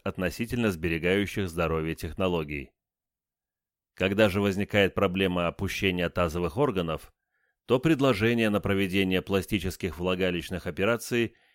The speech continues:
не обеспечивается подготовкой физического состояния женщины к такой операции.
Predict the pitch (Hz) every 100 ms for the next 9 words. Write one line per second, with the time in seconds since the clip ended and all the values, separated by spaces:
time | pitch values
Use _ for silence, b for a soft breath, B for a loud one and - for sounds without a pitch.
0 | b 107 120 107 101 - 110 - 143 139
1 | - - 87 90 - 117 - 123 - 101
2 | 98 90 - 87 82 85 - 87 82 85
3 | 80 117 110 123 120 113 b b - 131
4 | - 90 82 101 107 95 - 82 73